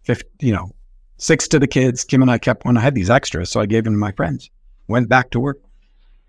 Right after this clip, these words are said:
Never intended to be a published author. It wasn't, it wasn't a thing sitting on my shoulder. And, uh, but I'd always been a reader,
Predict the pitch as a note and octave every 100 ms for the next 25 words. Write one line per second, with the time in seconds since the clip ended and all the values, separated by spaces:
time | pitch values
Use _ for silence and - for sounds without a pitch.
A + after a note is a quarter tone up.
0 | - B2+ C3+ D#3 D3+ C#3 C3+ B2+ C3 C3
1 | B2+ - _ - - - A2+ A#2+ A2+ A#2
2 | A2 G2 - G2+ - - - - - -
3 | - - - - G#2 A2+ A2+ A2+ - -
4 | - _ _ _ _ - - - _ -
5 | - A2+ A#2+ B2 G#2+ C3 - G#2+ - C3
6 | A2+ G2 - G#2+ A2 G2+ G2+ F#2+ A#2 A2
7 | G#2+ G#2 G#2 _ _ _ G#2 G#2+ G#2 G#2
8 | G#2+ G#2+ G#2 _ _ _ D3+ D#3+ D#3+ D#3+
9 | G3 E3 D#3 D#3+ A#2+ B2+ E3 C3 - -